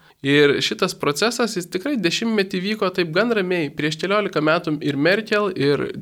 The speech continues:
Cameronas, Britų premjeras, ir Sarkozy, Prancūzijos prezidentas, vienu metu pasakė, kad multikulturalizmas žlugo, kad čia nepavykęs eksperimentas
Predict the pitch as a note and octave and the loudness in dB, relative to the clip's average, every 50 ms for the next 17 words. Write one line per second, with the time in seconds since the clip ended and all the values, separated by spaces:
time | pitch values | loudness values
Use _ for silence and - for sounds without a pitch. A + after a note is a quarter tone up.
0 | - - _ - - - F#3 F#3+ G3+ F#3+ G3 G3 G3 G3 F#3 F3+ F3 F#3 F#3 F#3 | -14 -16 _ -14 -4 0 0 2 2 2 2 4 2 2 0 0 -2 -6 -6 -6
1 | - F3+ - - F3 F3+ F3+ F3+ F3+ F3 F3 E3+ D#3 - - - - C3+ C3+ C#3 | -8 -12 -8 -4 -4 -2 0 0 2 2 2 0 -2 -4 -8 -4 0 2 2 2
2 | C3+ C3+ C3+ - C3+ - - B2+ C3 C3+ F3 G#3 G#3+ A3 F#3+ F3+ F3+ - E3 E3 | 2 0 -4 -6 -6 -4 -2 -2 -2 0 0 -2 -2 0 -2 -2 -2 -4 -4 -2
3 | E3+ E3 E3 - E3 D#3+ D#3 D#3 D#3+ E3 D#3+ D3 C#3+ - C#3+ D3 E3 F3 E3+ D#3+ | -2 -2 -2 -2 -2 -2 0 2 2 2 2 -2 -2 -2 -2 -2 0 0 0 -2
4 | D#3 E3 E3 - D3+ - - C3 C3+ - C3+ C#3 C3+ B2+ B2+ B2 C3 C#3 - C#3 | -2 -4 -8 -8 -6 -2 -2 -2 -2 -2 -6 -8 -6 -6 -6 -6 -6 -8 -10 -10
5 | C3+ C3+ C3 C#3 D#3 G3 A3 A3 F#3+ D#3 D3 D3+ D#3 F#3 - F3 D#3+ - - - | -8 -6 -4 -2 0 0 0 2 2 2 2 2 0 0 0 0 -2 -2 -4 -6
6 | - D3 D3 C#3+ C#3+ C#3 D3 D#3+ D#3 D#3 D3+ C#3 C3+ - - - C3+ C3+ C#3 D3+ | -4 -4 -4 -2 -2 0 -2 -2 -2 -4 -6 -6 -8 -6 -6 -4 -4 -2 -2 -2
7 | D#3 D#3 E3 D#3 | -2 -4 -6 -10